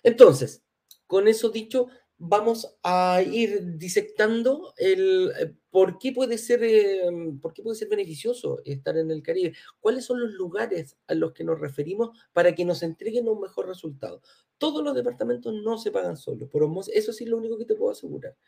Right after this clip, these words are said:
No todos se pagan solos. No todos, no todos se logran pagar solos, ni siquiera, no todos se logran pagar solos. Nosotros hablamos de Roma cuando decimos, "Oye,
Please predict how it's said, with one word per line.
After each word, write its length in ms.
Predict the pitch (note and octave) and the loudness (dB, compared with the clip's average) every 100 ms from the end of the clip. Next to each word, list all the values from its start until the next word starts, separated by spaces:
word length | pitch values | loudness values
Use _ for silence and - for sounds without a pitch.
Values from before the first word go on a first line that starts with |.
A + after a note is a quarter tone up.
| _ _ _ | _ _ _
No 120 | - | 0
todos 220 | A3+ A#3 | 6 6
se 80 | A3 | 6
pagan 260 | G#3 G3 - | 0 0 -4
solos. 480 | - G#2+ - - _ _ _ _ _ _ | -6 -8 -8 -12 _ _ _ _ _ _
No 120 | F3+ | 2
todos, 320 | G3+ G#3+ G#3+ - - _ | 6 6 2 -4 -20 _
no 220 | D3 F3 F3+ | -6 -2 2
todos 360 | G#3 G#3+ G#3+ - | 6 6 4 -6
se 180 | - | -4
logran 600 | F3 F3+ A#3+ - - B2+ | -2 10 10 10 -2 -4
pagar 220 | - A#2+ - | -6 -8 -8
solos, 260 | A#2 A2+ | -10 -12
ni 60 | A#2+ | -12
siquiera, 260 | A#2+ C#3+ | -8 -4
no 360 | F3 E3+ C#3 C#3 | -4 -4 -6 -6
todos 240 | F3+ G3 | -6 -8
se 80 | - | -8
logran 340 | E3 F#3 F#3+ E3 | -4 -2 -2 -6
pagar 220 | C#3+ C3+ | -8 -10
solos. 240 | - C#3+ - _ _ _ _ _ _ _ - | -12 -20 -20 _ _ _ _ _ _ _ -10
Nosotros 280 | D#3 F#3 | -2 4
hablamos 280 | F#3 F#3 G#3 | 6 6 4
de 80 | F#3+ | 4
Roma 360 | D3+ F3+ E3 C3+ | 6 6 6 2
cuando 260 | C#3 C#3+ | 0 0
decimos, 300 | C#3 D3+ E3 | -2 -4 -2
"Oye, 220 | D#3 C#3 | -2 -2